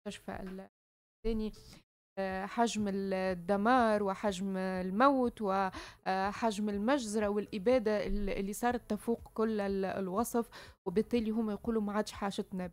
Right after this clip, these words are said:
بالمساعدات"، لأنه اليوم ما، ما فماش ولا عائلة في غزة ما عندهاش على الأقل، على الأقل شهيد واحد. غير إنه فما عائلات تم الحديث عليها من قبل السلطة الفلسطينية إنها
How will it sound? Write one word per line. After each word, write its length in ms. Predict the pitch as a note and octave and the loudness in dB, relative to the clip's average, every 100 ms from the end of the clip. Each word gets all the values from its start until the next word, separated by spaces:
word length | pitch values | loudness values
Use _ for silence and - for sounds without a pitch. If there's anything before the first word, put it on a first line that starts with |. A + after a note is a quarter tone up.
| - | -6
بالمساعدات"، 960 | F3+ F#3+ F#3 F#3+ F#3 F#3+ F#3 F3+ G#3 G3+ - - _ - | -4 -4 -4 -6 -6 -6 -4 -2 -2 -4 -14 -20 _ -4
لأنه 400 | - B3 A#3 - - | 0 2 0 -2 -6
اليوم 380 | G#3 A#3 C4 B3+ - | 0 4 4 2 -4
ما، 360 | G3+ G#3 G#3 - | -4 -2 -2 -2
ما 140 | G3+ | -6
فماش 640 | G3 A#3 A#3+ G#3+ - - - | -4 -2 0 -2 -4 -8 4
ولا 220 | B3 C4 | 6 6
عائلة 460 | A#3 G#3 F3 E3+ F#3 | 6 4 2 -4 -10
في 180 | - G#3 _ G#3 | -14 -20 _ 0
غزة 340 | G#3+ G#3 B3+ C#4+ - - _ | 0 0 -4 -6 -18 -20 _
ما 60 | G3+ | 0
عندهاش 400 | A3 A3 B3 A3+ | 2 2 2 2
على 220 | G3+ C4+ | 4 4
الأقل، 440 | C4+ A#3 - B3+ A#3 | 2 -2 0 0 2
على 180 | G#3+ | 0
الأقل 400 | A3 G#3+ - A#3 | -2 -2 0 0
شهيد 460 | - A3 G#3 A3 - - - _ - | 0 -2 0 -2 -6 -14 -20 _ -10
واحد. 220 | F#3 - - _ _ - - - - - | -10 -12 -18 _ _ -18 -18 -20 -12 0
غير 240 | C#4+ - | 2 4
إنه 160 | C#4+ C4+ | 4 4
فما 300 | - C4+ A#3+ | 4 4 6
عائلات 560 | A3 A3 A3+ C4+ B3+ A3+ | 8 6 6 4 2 0
تم 160 | A3 | 0
الحديث 460 | G#3 A#3 G3+ A#3 G#3+ | 0 -2 0 0 2
عليها 280 | G#3+ G#3+ F#3+ | 2 2 0
من 120 | F#3+ | -2
قبل 300 | - G#3 A3 | -4 -2 -2
السلطة 340 | - A3 G#3+ | -2 -4 -4
الفلسطينية 720 | G#3+ - G#3 - G#3+ A3 B3 - | -8 -6 -8 -6 -6 -2 -2 -2
إنها 300 | A#3 A3+ | -2 -2